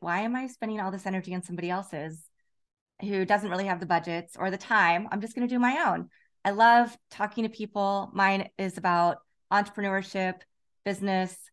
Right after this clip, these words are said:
marketing, P R strategies, S E O, digital, investment, anything that people need to know. I bring in experts every time. And really, I just wanna share as much as we can with other people so that you can get those quick tips and tricks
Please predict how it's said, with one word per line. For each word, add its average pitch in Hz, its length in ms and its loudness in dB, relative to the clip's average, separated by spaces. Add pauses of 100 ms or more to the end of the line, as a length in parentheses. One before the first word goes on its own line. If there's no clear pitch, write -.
(100)
marketing, 185 680 -2
P - 160 -8
R 180 200 2
strategies, 175 840 -4
S 202 200 -2
E 185 120 0
O, 175 260 4
digital, 170 540 -2
investment, 185 560 -2 (300)
anything 254 540 0
that 165 360 2
people 180 260 -8
need 165 180 -6
to - 120 -10
know. 202 340 2
I 165 100 -2
bring 175 220 -4
in 170 100 -6
experts 190 640 -6
every 175 200 -6
time. 175 540 -2 (600)
And 196 480 4
really, 220 300 2
I 196 120 0
just 190 240 -10
wanna 202 180 0
share 180 640 -2
as 185 140 -10
much 196 180 -4
as 190 120 -14
we 190 100 -6
can 185 320 -4
with 180 120 -6
other 165 160 -6
people 175 960 -8
so - 80 -10
that 170 240 -2
you 180 80 -14
can 190 80 -6
get 214 200 -2
those 190 160 -6
quick - 360 -14 (220)
tips 247 320 -8
and - 120 -6
tricks - 460 -6